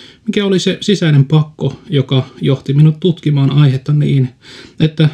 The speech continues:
löysin itseni pian satumaisten linnojen kaupungista Sintrasta – Napolin mystisistä katakompeista, Sipylän luolasta, Marokon mahtavista moskeijoista, Maltan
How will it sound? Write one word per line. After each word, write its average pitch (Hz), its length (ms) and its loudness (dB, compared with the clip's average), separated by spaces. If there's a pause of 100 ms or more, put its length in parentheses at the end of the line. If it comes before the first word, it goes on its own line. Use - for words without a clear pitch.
löysin 151 360 2
itseni 156 380 2
pian 151 360 2 (300)
satumaisten 143 720 0
linnojen 139 420 0
kaupungista 139 640 0
Sintrasta – 143 680 -2 (600)
Napolin 165 560 2 (160)
mystisistä 143 680 -2 (140)
katakompeista, - 1000 -6 (280)
Sipylän 151 600 0
luolasta, - 560 -10 (380)
Marokon 135 440 0
mahtavista 139 680 0
moskeijoista, - 1000 -4 (480)
Maltan 165 460 2